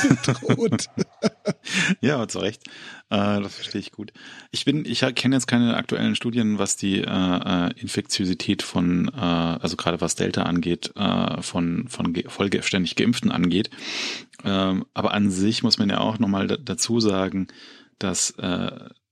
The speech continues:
Speaker 2: Schnelltestung halt auch kein Allheilmittel ist dahingehend.
Speaker 1: Ja,
Speaker 2: Insofern, äh,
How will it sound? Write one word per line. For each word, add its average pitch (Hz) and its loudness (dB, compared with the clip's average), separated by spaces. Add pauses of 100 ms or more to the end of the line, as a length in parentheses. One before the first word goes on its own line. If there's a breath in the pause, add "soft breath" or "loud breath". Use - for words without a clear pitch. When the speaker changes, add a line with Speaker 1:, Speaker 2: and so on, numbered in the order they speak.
(140)
Speaker 2:
Schnelltestung 101 0
halt 90 -4
auch - -6
kein 127 0
Allheilmittel 113 0
ist 117 0
dahingehend. 110 0
Speaker 1:
Ja, 147 -2
Speaker 2:
Insofern, 98 -2 (400 loud breath)
äh, 92 0